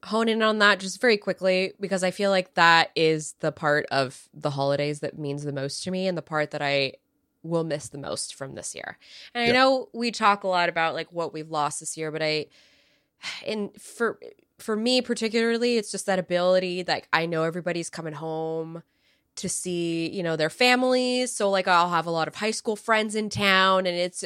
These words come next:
Speaker 1: I, I miss, I miss that ability. So I look
Speaker 2: <laughs>
Speaker 1: forward
Speaker 2: Yeah.
Speaker 1: to that.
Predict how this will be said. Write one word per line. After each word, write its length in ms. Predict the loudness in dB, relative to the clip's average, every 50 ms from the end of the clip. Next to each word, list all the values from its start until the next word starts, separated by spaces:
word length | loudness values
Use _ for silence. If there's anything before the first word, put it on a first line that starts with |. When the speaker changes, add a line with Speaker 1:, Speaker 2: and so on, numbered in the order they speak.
| 0
Speaker 1:
I, 240 | 2 2 0 -2 -6 -8 -6
I 140 | -4 -4 -4
miss, 680 | -2 -2 0 0 0 0 0 -2 -2 -2 -4 -6 -8 _ _ _ _ _ -20 -20
I 60 | -16
miss 220 | -16 -14 -14 -12
that 160 | -10 -10 -10
ability. 480 | -10 -10 -10 -8 -8 -8 -8 -8 -10 -12
So 180 | -12 -10 -8 -6
I 180 | -6 -6 -6
look 180 | -6 -6 -8 -8
Speaker 2:
<laughs> 80 | -6
Speaker 1:
forward 160 | -6 -4 -4 -4
Speaker 2:
Yeah. 40 | -4
Speaker 1:
to 80 | -6 -2
that. 300 | 2 2 4 2 2